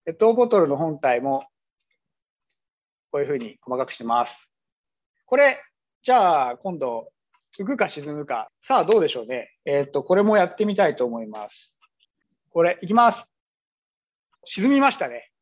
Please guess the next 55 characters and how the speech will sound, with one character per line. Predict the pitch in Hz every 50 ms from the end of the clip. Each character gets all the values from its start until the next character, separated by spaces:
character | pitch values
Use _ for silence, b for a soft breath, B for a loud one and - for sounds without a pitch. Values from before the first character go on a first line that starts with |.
| _ _ _
沈 | - - 151 165
み | 180 180
ま | 170 160
し | - -
た。 | - - - _ _ _ _ _ _ _ _ _ _ _ _ _ _ _ -
お、 | 131 123 117 110
キ | - -
ャ | 131
ッ |
プ | - -
と | - -
違 | 165 - 151 156 151
う | 151
ね。 | 143 120 - - _ B B B B B B B B B
は | - 214 226
い。 | 190 - - - _ _ _ _ -
じ | 277
ゃ | 277
あ、 | 214
次 | - - 262 330 349
行 | 233
き | 220
ま | 190
し | 180 185
ょ | 147 117 -
う。 | _ _ _ _ _ _ _ _ _ _ _ _
は | - - 185
い、 | 160
ビ | - 175
ニ | 196 269
ー | 302
ル | 294 262
テ | 285 254 -
ー |
プ | - 139
で | - -
す。 | _ _ _ _ _
ビ | 175 180
ニ | 208
ー | 220 214
ル | 196
テ | 190 170 151
ー | -
プ。 | - - - - _ _ _ _ b b b b b b b b _ _ _ _ _ _
ビ | - 139 147
ニ | 165 180
ー | 196 208 233 247 262 262 269 262
ル | 233
テ | - 277 277 269 262
ー | 247 -
プ | 254
は、 | 254 247 233 196
じ | 170 190
ゃ | 180 175 165 143
あ、 | 123 -